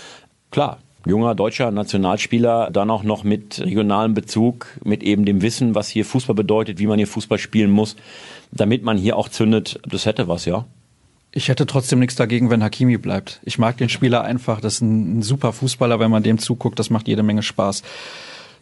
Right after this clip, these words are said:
Speaker 2: Ja, was haben wir denn hier noch nicht beantwortet? Wie weit ist Morey? Das ist ganz, ganz schwer zu beurteilen, der bekommt ja eigentlich gar keine Chance. Kann sich Lucien Favre momentan natürlich auch nicht erlauben.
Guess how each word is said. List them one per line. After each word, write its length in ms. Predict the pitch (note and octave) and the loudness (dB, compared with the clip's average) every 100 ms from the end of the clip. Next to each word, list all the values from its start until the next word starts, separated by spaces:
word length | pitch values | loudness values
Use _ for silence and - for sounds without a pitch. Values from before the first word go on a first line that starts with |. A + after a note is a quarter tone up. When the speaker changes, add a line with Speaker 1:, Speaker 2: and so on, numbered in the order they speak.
| - | 0
Speaker 2:
Ja, 160 | B2 A2+ | 0 0
was 160 | A2 | 0
haben 100 | C3+ | 2
wir 80 | C3+ | 2
denn 140 | A#2 | 2
hier 140 | A2+ A2+ | 2 2
noch 100 | A2 | 2
nicht 200 | D#3 - | 0 0
beantwortet? 580 | - A2 G#2+ G#2+ A2 G#2 | 0 0 0 -2 -2 0
Wie 160 | C#3 | 2
weit 120 | C#3+ | 2
ist 140 | C#3+ - | -2 -6
Morey? 340 | D3 E3+ A#2 - - - - | -2 0 0 -4 -16 -20 -6
Das 160 | - C3 | -2 0
ist 120 | B2 | 0
ganz, 220 | D3 D#3 | 0 2
ganz 160 | D3 C3+ | 0 -2
schwer 200 | - C#3 | 0 -2
zu 160 | - C3 | 0 0
beurteilen, 440 | C3 E3+ E3+ A#2 | 2 2 2 2
der 80 | A2+ | 2
bekommt 260 | A#2 D3 | 0 0
ja 80 | C#3+ | 2
eigentlich 220 | B2+ B2 | 0 0
gar 180 | - B2 | 0 -2
keine 260 | - A#2+ A2 | -2 0 0
Chance. 380 | - G2+ G2+ - - - - - | 0 -2 -2 -8 -18 -20 -16 0
Kann 200 | C#3+ E3+ | 0 0
sich 180 | D#3 | 0
Lucien 260 | D#3+ D3+ D3 | 0 0 -2
Favre 340 | - C#3+ D3+ | 2 0 0
momentan 520 | C#3+ C#3 C#3 B2+ C#3+ C3+ | 0 2 2 2 0 0
natürlich 340 | B2+ C#3 - | 0 -2 0
auch 80 | A#2+ | 0
nicht 160 | B2 | 0
erlauben. 380 | B2 B2 D3+ G#3 | 0 -2 -2 -6